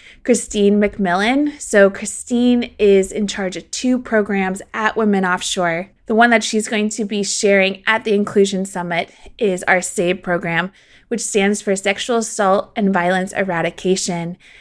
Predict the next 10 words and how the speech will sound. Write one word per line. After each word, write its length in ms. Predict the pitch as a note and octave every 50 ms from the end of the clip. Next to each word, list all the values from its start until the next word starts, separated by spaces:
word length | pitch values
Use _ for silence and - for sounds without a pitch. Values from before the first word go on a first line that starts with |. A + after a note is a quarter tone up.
| - _
She's 240 | - - A#3+ A3+
gonna 160 | - A#3+ A#3+ A#3
specifically 800 | A#3+ - - C#4 B3 - - C#4+ C4 C#4 D4 D4 - D#4 D#4 C#4
focus 400 | - - G#3 G3+ G#3+ A3+ G3+ -
on 160 | G3+ F#3+ G3
trauma-informed 1120 | G3 - - - G#3 F#3 F#3 F#3 G3 G3+ - - G3+ G3 G3 - F#3+ F3 F3 F3 F#3 F#3
response 800 | F#3 F3+ - - - F3 E3+ E3 D#3+ F3+ - - - - - - _ _ - _ _ _ -
and 140 | G3+ G3+
healing-inspired 1200 | G3 G3 - - A3+ A3 G#3+ G#3+ A3 A3 G#3+ - - G3+ G3+ - - - F3 E3+ E3+ F3 E3+ E3+ -
leadership. 540 | F3 E3+ E3+ F3 E3+ - - F#3 E3 F#3